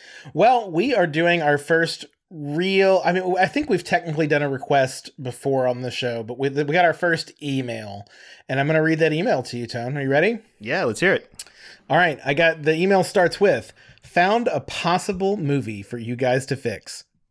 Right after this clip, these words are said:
Speaker 1: The Happening. I remember seeing it in the theater with my husband. It was Mark Wahlberg and M. Night Shyamalan.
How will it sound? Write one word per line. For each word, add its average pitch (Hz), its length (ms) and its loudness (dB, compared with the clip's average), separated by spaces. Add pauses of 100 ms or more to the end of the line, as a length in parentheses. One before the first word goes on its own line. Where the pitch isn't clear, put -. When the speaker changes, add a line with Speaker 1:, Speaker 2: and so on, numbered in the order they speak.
(120)
Speaker 1:
The 135 240 0
Happening. 98 680 -6 (540)
I 151 80 2
remember 196 320 4
seeing 196 340 2
it 185 120 0
in 175 120 4
the 196 80 2
theater 156 380 2
with 165 140 0
my 180 100 2
husband. 135 580 -2 (120)
It 147 100 0
was 135 160 -2
Mark 147 260 0
Wahlberg 147 480 2
and 135 140 -2
M. 143 200 0
Night 143 260 0
Shyamalan. 135 840 -2